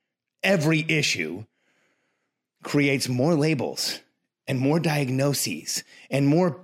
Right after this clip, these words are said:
challenges and problems and ways of telling you you are an evolutionary hunter experiencing constraint and you better get back into momentum. But see, what happens when they find one of us out of momentum,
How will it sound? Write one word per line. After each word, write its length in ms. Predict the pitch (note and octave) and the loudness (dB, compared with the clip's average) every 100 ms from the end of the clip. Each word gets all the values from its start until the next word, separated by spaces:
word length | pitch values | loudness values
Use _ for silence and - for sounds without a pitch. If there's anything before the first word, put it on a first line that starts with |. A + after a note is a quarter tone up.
| - | -6
challenges 640 | - - E3 E3+ B2+ B2 | -2 0 2 2 2 0
and 140 | B2 B2 | -2 -4
problems 500 | C#3 D3+ C#3 B2+ G#2+ | -2 0 0 0 -2
and 220 | A#2+ A#2 | 0 2
ways 320 | D#3 A3+ F3+ | 2 2 2
of 160 | F3 C3+ | 0 0
telling 400 | - F#3 E3 C#3 | -2 2 2 4
you 380 | E3 E3+ B2 - - - | 4 4 2 0 -8 -2
you 200 | C3+ F#3+ | 2 2
are 140 | F3 | 2
an 180 | C3+ C#3 C#3+ | 2 0 0
evolutionary 720 | E3 G#3 G#3 F#3+ D3 C#3+ B2 | 0 2 2 2 0 0 0
hunter 320 | B2 F3 E3 | -2 -2 -2
experiencing 680 | G#2 - - D#3 D#3+ D3 C3 | -2 -4 -4 -2 -2 -2 0
constraint 460 | C3 - D3 D#3+ | 0 0 0 0
and 100 | C3 | 0
you 80 | A2 | 0
better 280 | B2 D3+ D3+ | 0 0 0
get 180 | C#3 - | 0 -2
back 180 | C3 | -2
into 140 | C#3 B2+ | 0 0
momentum. 580 | A#2+ A#2 C#3 C#3 F#2+ E2 - - - | 2 2 0 -2 -4 -8 -14 -16 -4
But 140 | D#3+ | -2
see, 120 | D3+ F3 | 2 2
what 160 | C#3 | 2
happens 400 | A#2 E3+ E3+ D3 | 0 -2 -2 0
when 100 | B2+ | 2
they 140 | C3+ C3+ | 2 0
find 400 | D#3 D3 F3+ D#3 | 0 2 4 4
one 180 | C#3 | 2
of 100 | A#2+ | 2
us 180 | B2 B2+ - | 0 0 0
out 160 | C#3 | 2
of 140 | E3 C#3+ | 2 4
momentum, 540 | C3+ B2 A#2+ B2 A2 | 4 2 2 0 0